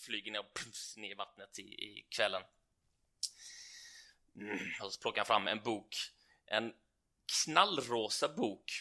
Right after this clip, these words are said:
med små, små hjärtan på och annat och en liten penna som sitter i, i ryggen där. Mm, den här boken. Och så stoppar han den in, innanför, innanför, eh, kavaj, en kavajficka så. Mm, den, den måste jag hålla nära hjärtat.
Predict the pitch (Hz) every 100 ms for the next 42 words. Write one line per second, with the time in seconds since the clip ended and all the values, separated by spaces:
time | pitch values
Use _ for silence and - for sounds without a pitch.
0 | - 120 113 110 104 - - 131 113 -
1 | - - 120 123 139 - - 107 107 110
2 | - 110 107 117 131 131 117 104 - 107
3 | 107 107 113 110 - 117 107 - - 110
4 | - 110 104 104 104 113 113 127 101 110
5 | 113 - - - - - _ _ - -
6 | - - - - - - 98 - - -
7 | 104 - - 117 - 101 98 104 101 104
8 | 98 - 101 95 101 - 101 - 101 -
9 | - - - 117 101 101 98 107 98 _
10 | - 113 104 - - - 107 - - -
11 | - - _ - - - - 104 - -
12 | 117 113 117 - 113 101 110 - - -
13 | -